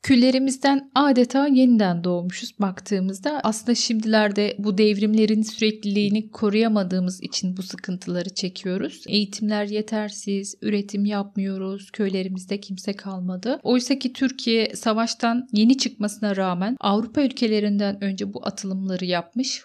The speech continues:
bu reformları getirmiş bir ülkeydi. Ancak herkes ileriye giderken biz maalesef geriledik. Şöyle bir kitap tavsiyesinde bulunmak istiyorum.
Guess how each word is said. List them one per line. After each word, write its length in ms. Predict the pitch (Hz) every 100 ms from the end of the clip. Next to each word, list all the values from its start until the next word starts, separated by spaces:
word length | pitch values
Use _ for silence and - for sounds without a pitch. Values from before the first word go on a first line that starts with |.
| -
bu 120 | 226
reformları 580 | 220 220 202 196 202 208
getirmiş 580 | 208 202 104 254 - -
bir 240 | 185 -
ülkeydi. 640 | 185 175 - 180 185 302 -
Ancak 400 | - 240 233 247
herkes 440 | - 269 262 233 226
ileriye 400 | 208 208 214 214
giderken 640 | 208 208 202 202 233 294 294
biz 320 | - 202 196 220
maalesef 680 | 214 202 185 - 277 -
geriledik. 720 | - 208 190 180 180 320 - _ _ -
Şöyle 320 | 254 247 233
bir 100 | 240
kitap 340 | - 240 240
tavsiyesinde 800 | 240 202 196 - 202 202 214 220
bulunmak 440 | 196 185 190 190 -
istiyorum. 520 | - - 202 254